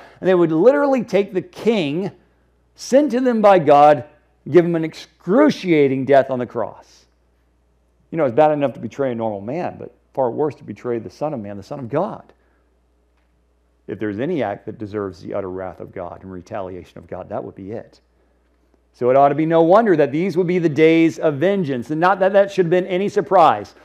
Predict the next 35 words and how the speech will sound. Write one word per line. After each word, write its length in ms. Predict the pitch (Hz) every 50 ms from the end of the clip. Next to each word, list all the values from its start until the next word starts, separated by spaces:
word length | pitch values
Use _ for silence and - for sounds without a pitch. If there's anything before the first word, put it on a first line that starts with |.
| _ _ -
The 80 | 165 143
things 340 | - 185 190 196 208 190
that 160 | 160 202 208 214
the 100 | 208 180
Jewish 520 | 151 120 127 156 202 214 226 220 214 175
nation 320 | 175 196 202 170 160 196
experienced 600 | 185 - - - - 170 170 170 185 196 196 143
as 140 | 180 165 147
a 40 | 156
result 340 | 156 143 127 160 175 185 185
of 60 | 170
the 60 | 170
rejection 540 | 160 151 139 120 117 165 180 180 - - 175
of 80 | 151 131
Jesus 420 | 120 147 165 165 151 160 143 -
would 140 | 151 151 135
be 160 | 147 147 156
awful, 540 | 156 156 185 202 190 - 151 156 156 156 - - _ _
but 140 | - - -
they 100 | - -
were 140 | 226 120 117
prophesied. 880 | - - 196 233 269 262 269 277 - - 185 156 127 95 - - _ _ _ _ _ _ _ _ _ _ _ -
These 320 | 151 170 175 - - -
things 280 | 160 160 165 196 185 202
that 100 | 202 190
were 140 | 180 156
happen 460 | 123 139 135 131 131 - 190 214 220 196
would 140 | 160 151 139
be 140 | 147 160 165
the 120 | 180 170
things 520 | - - 156 139 139 139 156 185 202 156 139
that 220 | 175 170 - -
had 240 | 127 143 156 151 143
been 360 | 170 196 190 190 - 165 143
written. 500 | 165 240 277 - - 214 175 117 - -